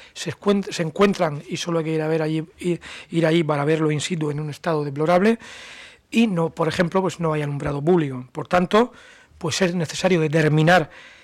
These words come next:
eh, cuáles eran las responsabilidades políticas es cierto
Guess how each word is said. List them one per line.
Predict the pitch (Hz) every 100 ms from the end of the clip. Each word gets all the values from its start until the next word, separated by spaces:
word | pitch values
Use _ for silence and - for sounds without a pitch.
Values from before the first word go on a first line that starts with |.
| _
eh, | 165 156 151 139 139 _
cuáles | - 190 180 196
eran | 185
las | 151
responsabilidades | 131 - 147 151 147 160 151
políticas | 165 180 196 233 269 - - - - _ _ _ _ _ _ - -
es | 170
cierto | - 190 190 - 147